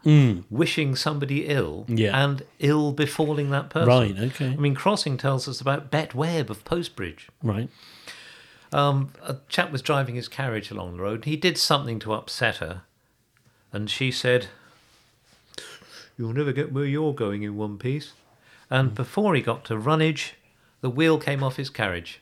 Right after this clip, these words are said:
Speaker 1: So we're gonna say his leg fell off
Speaker 2: So
Speaker 1: or
Speaker 2: his
Speaker 1: something.
Speaker 2: le-, yeah. Well, you know, it, it, it could have been.
Speaker 1: <laughs>
Speaker 2: Um,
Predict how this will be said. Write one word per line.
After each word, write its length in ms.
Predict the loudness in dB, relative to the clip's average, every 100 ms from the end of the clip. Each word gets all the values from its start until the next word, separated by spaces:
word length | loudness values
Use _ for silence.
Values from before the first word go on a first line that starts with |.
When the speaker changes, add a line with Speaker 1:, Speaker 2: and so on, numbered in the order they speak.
| _
Speaker 1:
So 140 | -10 -8
we're 80 | -6
gonna 100 | -2
say 120 | -2
his 120 | 0
leg 240 | 0 0
fell 240 | -2 -8 -8
off 100 | -6
Speaker 2:
So 80 | -4
Speaker 1:
or 20 |
Speaker 2:
his 100 | -4
Speaker 1:
something. 180 | -4 -6
Speaker 2:
le-, 100 | -6 -8
yeah. 160 | -6 -6 0 2 4
Well, 220 | 2 2
you 100 | 4
know, 140 | 4 2 -2 -8 0
it, 100 | 2 4
it, 240 | 0 2 0
it 120 | 2
could 160 | 2 2
have 100 | 2
been. 220 | 0 2
Speaker 1:
<laughs> 60 | 0 -2 -20 -20 _ -8 -2
Speaker 2:
Um, 420 | 2 2 2 -4